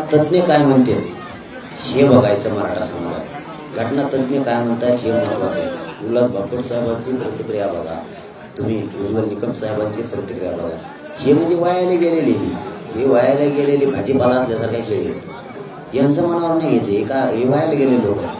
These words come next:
आणि हे वायाला गेलेल्यांचं जर आपण डोळे घेतलं तर आपल्या लेकराचं वाटलं होईल.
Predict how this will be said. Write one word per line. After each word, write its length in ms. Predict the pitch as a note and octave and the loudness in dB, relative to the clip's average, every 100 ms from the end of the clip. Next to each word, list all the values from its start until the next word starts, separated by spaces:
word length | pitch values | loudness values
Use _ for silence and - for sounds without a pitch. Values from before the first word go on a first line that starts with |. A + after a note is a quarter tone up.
| - - - - - - | -12 -14 -14 -14 -14 -10
आणि 140 | G#2+ A2 | -6 -4
हे 280 | F#2+ G2+ - | -2 0 2
वायाला 360 | - C3+ D3 | 4 4 4
गेलेल्यांचं 540 | D3 D3 D3 D3 C3+ C#3 | 4 4 4 2 0 0
जर 140 | D3 | 0
आपण 200 | C#3+ C#3 C#3+ | 2 2 2
डोळे 200 | C#3+ C3+ | 2 0
घेतलं 260 | G#2 B2 | 0 -2
तर 60 | C3+ | -2
आपल्या 160 | C#3+ | 0
लेकराचं 380 | D3+ D3+ D3+ D#3 | 0 0 -2 0
वाटलं 160 | D#3+ F3+ | 0 2
होईल. 200 | C#3 | 2